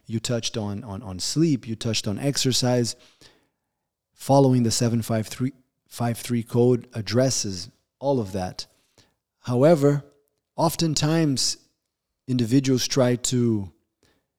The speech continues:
rank which one of these is more important.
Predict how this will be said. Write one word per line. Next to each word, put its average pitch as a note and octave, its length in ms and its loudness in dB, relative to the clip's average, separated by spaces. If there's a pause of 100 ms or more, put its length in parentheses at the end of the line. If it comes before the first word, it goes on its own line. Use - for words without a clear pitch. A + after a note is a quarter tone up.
(440)
rank A#2+ 640 0 (560)
which D#3 400 -2
one C3+ 240 -2
of G#2 180 -4
these A2+ 540 -4
is A2 140 -8
more A2 200 -4
important. G2 640 -10